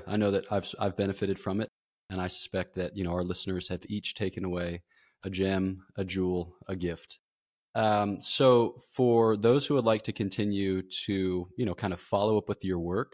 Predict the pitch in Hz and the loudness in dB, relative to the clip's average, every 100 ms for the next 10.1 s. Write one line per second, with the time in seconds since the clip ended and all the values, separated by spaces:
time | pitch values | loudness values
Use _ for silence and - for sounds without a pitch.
0 | 101 95 98 - 98 92 92 - 90 - | -4 0 0 0 -2 -2 -4 -6 -12 -6
1 | 107 95 87 90 123 - 90 85 95 - | -2 -2 -2 -2 -2 -4 -6 -6 -8 -6
2 | 107 104 107 95 85 87 107 127 _ _ | -4 -4 -4 -6 -4 -4 -4 -8 _ _
3 | _ _ 104 104 104 95 107 104 101 98 | _ _ -4 0 0 -2 -2 0 2 2
4 | - 98 - - 98 92 87 82 85 90 | 0 -2 -2 -4 -2 0 -2 -4 -4 0
5 | 156 147 147 135 123 - 104 92 87 - | 0 0 2 4 2 0 2 2 2 -4
6 | _ 101 107 104 95 87 98 87 - 95 | _ -6 -2 0 0 -2 -6 -6 -8 -6
7 | 90 87 - - 90 85 82 - - 90 | -6 -6 -8 -8 -4 -4 -4 -8 -8 -8
8 | 87 85 - 85 82 82 80 _ - _ | -6 -8 -8 -10 -8 -10 -12 _ -20 _
9 | - 95 87 85 80 80 - - - - | -6 -2 -2 -4 -6 -8 -10 -12 -12 -14